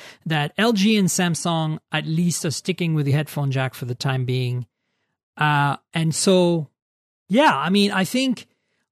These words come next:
I think I'm only gonna want the Pixel because it's running Android O, and, and, and I know it's, well, my, technically my Pixel's running Android O right now,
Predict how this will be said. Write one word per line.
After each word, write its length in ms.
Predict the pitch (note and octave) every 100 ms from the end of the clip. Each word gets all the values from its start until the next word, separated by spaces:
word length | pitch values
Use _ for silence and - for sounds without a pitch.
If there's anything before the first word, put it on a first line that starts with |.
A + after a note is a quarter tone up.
| _ _ - - G#3
I 160 | A3
think 200 | - D#4
I'm 140 | B3+ B3
only 180 | D#4
gonna 220 | A#3+ A3+ G3+
want 220 | G3+ G3
the 80 | E3+
Pixel 380 | C4+ - G3
because 320 | E3 - F3 F3+
it's 160 | -
running 340 | F3+ F3+ F3 E3+
Android 400 | E3 D#3+ E3 D#3+
O, 320 | F#3 F3+ E3+
and, 340 | E3+ E3 D#3 -
and, 220 | E3+ D#3+ D#3+
and 160 | D#3+
I 80 | D#3+
know 220 | F3 F#3+
it's, 220 | F3+ -
well, 220 | E3+ D#3 D3+
my, 420 | D#3 D3 C#3 - - - -
technically 400 | F3+ E3 C#3+ D3
my 140 | C#3
Pixel's 400 | C#3+ C#3 - B2+
running 240 | C#3+ C3 C3
Android 280 | C3 C3
O 120 | B2+ B2+
right 200 | B2 B2+
now, 280 | C3 F3+